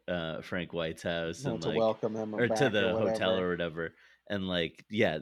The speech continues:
Speaker 1: well, ostensibly, like, you, it, you, it, you're not sure why he's there.
Speaker 2: Yeah.
Speaker 1: And they have this, like, very intense moment. It's like an old Western where you realize, like,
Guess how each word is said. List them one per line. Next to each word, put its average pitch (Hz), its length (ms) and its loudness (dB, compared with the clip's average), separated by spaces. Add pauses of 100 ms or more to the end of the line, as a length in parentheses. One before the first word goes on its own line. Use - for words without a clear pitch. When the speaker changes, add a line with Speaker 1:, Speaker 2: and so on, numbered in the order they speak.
Speaker 1:
well, 123 340 2
ostensibly, 113 800 0
like, 87 280 0 (260)
you, 131 200 2 (120)
it, 127 200 0
you, 131 200 -2
it, 110 220 -2
you're 131 160 4
not 165 240 2
sure 147 340 2
why 82 260 -2
he's 90 280 -6
there. 85 220 -2
Speaker 2:
Yeah. 117 400 4 (320)
Speaker 1:
And 120 120 2
they 117 120 4
have 123 180 4
this, 117 180 0
like, 107 140 0
very 107 280 2
intense 95 460 -6
moment. 90 540 -4 (220)
It's - 120 -4
like 120 120 2
an 113 80 2
old 101 260 0
Western 82 760 -4
where 101 140 0
you 95 200 -2
realize, 87 420 -2
like, 87 240 -4